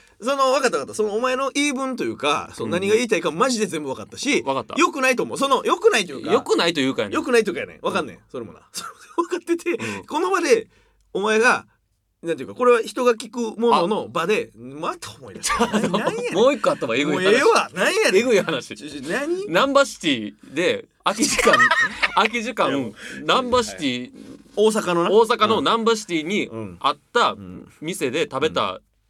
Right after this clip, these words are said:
Speaker 1: うん。
Speaker 2: なんかその、とんかつかなんかが
Speaker 1: うん。
Speaker 2: 美味しかったっていう話やねんけど、それの店を一つも覚えてないね。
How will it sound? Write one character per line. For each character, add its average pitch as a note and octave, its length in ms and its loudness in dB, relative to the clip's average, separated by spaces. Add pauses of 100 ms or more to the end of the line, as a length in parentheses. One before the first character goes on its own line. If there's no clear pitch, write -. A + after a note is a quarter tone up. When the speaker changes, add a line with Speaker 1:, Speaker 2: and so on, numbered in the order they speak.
(140)
Speaker 1:
う - 20 -20
ん。 - 40 -18
Speaker 2:
な A2+ 80 -10
ん G#2 40 -12
か A#2 80 -10
そ G#2 120 -14
の、 F#2 240 -14 (160)
と B2+ 100 -10
ん B2+ 60 -10
か D#3 100 -2
つ D#3+ 80 -20
か C3+ 80 -4
な G#2+ 100 -2
ん A2+ 60 -6
か G#2 100 -6
が D3 200 -6
Speaker 1:
う - 20 -6
ん。 F#2+ 260 -16 (200)
Speaker 2:
美 A#2+ 80 -4
味 C3+ 100 0
し C#3 140 -8
か C#3 80 -2
っ - 60 -8
た - 100 -12
っ G2+ 60 -10
て - 180 -18
い - 20 -10
う F#2+ 40 -12
話 A2 280 -8
や F#2+ 80 -10
ね F#2 80 -12
ん F2+ 40 -20
け F#2+ 100 -10
ど、 G2+ 180 -6 (1120)
そ A#3+ 140 2
れ G3+ 140 -6
の F#3 220 0 (280)
店 G#3+ 240 2
を A#2 200 0
一 - 200 -2
つ - 140 -4
も E3+ 80 2
覚 C3 160 0
え B2+ 40 -2
て B2+ 60 -10
な A#2 80 -4
い F#2 60 -10
ね。 E2+ 140 -16